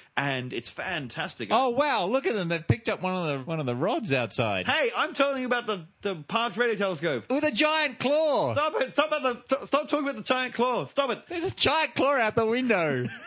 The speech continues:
Speaker 2: And you want me to, you want me to talk about radio telescopes? You can't even look down 'em and see the spider on the other end of the glass.
Speaker 1: No, well, no, 'cause it's a radio telescope. It's, they're better than optical telescopes because an optical telescope gets stopped by clouds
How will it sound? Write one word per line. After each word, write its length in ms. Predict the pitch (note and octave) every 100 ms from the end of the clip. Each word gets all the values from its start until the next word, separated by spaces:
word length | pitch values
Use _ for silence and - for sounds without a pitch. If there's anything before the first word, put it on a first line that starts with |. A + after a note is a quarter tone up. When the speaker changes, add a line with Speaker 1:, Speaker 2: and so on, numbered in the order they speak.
| - -
Speaker 2:
And 100 | A3
you 120 | C4+
want 120 | C#4
me 100 | B3+
to, 60 | B3+
you 200 | A#3 C#4+
want 180 | C#4 B3+
me 160 | B3+
to 60 | A3+
talk 180 | - B3
about 260 | A#3 A#3
radio 320 | G#3+ C4 C#4 A#3+
telescopes? 400 | A3+ F3+ G3+ G3+
You 60 |
can't 240 | A#3+ D#4+ E4
even 300 | D4 A3+ F3+
look 320 | G3+ C#4+ - D#4+
down 280 | A3 G#3+ G3+
'em 120 | F3
and 160 | D#3 D3+
see 220 | - A#3+
the 140 | G3
spider 500 | - - A#3+ A#3+ G#3+
on 80 | F3+
the 140 | F3
other 200 | F#3 F#3+
end 160 | G3 G3+
of 80 | G3+
the 80 | G3
glass. 460 | G#3 A#3 G#3+ B2
Speaker 1:
No, 140 | A#3 A#3+
well, 120 | A#3+
no, 120 | C4+ C4+
'cause 180 | B3+
it's 160 | B3 A#3
a 100 | B3
radio 400 | A#3 C#4+ D4 B3+
telescope. 480 | G#3+ A3 G3+ F#3+ F3
It's, 140 | G#3
they're 160 | F3+ G#3+
better 400 | D3+ A3 B3 G#3+
than 280 | E3 D3+ C3
optical 300 | - - F#3
telescopes 560 | D3 A#2+ G#2+ - F#2+ C3
because 380 | - C#3+ D3 C#3+ -
an 80 | D3
optical 240 | G#3+ G#3 E3
telescope 440 | F#3+ G3 D#3 B2+
gets 160 | C3+ -
stopped 300 | - C#3+ -
by 140 | -
clouds 600 | - G#3 G3+ G3+ G3 D#3+